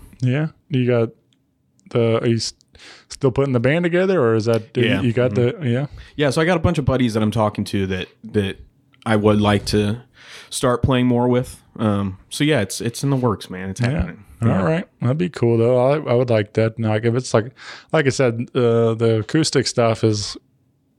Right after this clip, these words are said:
Speaker 1: I love a lot, but it is fun
Speaker 2: Right.
Speaker 1: sometimes, like I said, giving, giving some of these songs a more of a,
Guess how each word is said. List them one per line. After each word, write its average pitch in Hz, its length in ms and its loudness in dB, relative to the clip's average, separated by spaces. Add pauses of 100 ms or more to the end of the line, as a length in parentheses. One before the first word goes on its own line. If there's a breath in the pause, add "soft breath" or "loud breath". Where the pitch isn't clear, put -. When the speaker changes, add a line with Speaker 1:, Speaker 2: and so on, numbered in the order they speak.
(120)
Speaker 1:
I 120 60 4
love 113 220 2
a 110 40 2
lot, 110 320 2
but 110 160 2
it 113 160 0
is 131 200 0
fun 113 420 2
Speaker 2:
Right. - 120 -14
Speaker 1:
sometimes, 110 500 -2
like 107 120 2
I - 40 -18
said, 110 320 -4
giving, 110 340 -2 (460 loud breath)
giving 143 180 2
some 143 160 2
of 135 40 2
these 127 120 2
songs 120 480 2
a 120 60 2
more 113 240 4
of 110 200 -2
a, 143 40 -4